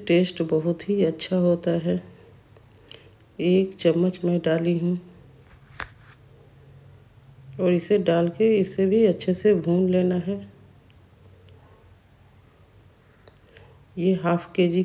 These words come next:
कीमा है चिकन का, चिकन कीमा, ये डाल के इसे अच्छे से चलाऊंगी, एक मिनट इसे भून लेना है। और इसके बाद नमक डाल रही हूँ अपने हिसाब से।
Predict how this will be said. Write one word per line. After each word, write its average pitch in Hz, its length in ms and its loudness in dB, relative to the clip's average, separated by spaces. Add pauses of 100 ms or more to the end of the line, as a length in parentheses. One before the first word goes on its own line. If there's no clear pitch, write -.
कीमा 170 400 -2 (560)
है 180 160 0
चिकन 185 560 -2
का, 185 220 -6 (880)
चिकन 180 360 0
कीमा, 175 380 -2
ये 175 200 0
डाल 165 300 -6
के 180 220 -2
इसे 185 340 -6 (1300)
अच्छे 175 260 -2
से 214 260 0 (380)
चलाऊंगी, 170 560 0
एक 170 280 0
मिनट 180 340 0 (220)
इसे 185 260 -4
भून 175 320 0
लेना 180 240 2
है। 185 240 -4 (2250)
और 165 240 0
इसके 156 280 -8
बाद 165 260 -4
नमक 165 320 -2
डाल 175 260 -2
रही 175 220 -2
हूँ 175 140 0
अपने 180 260 -2
हिसाब 170 400 -4
से। - 200 -6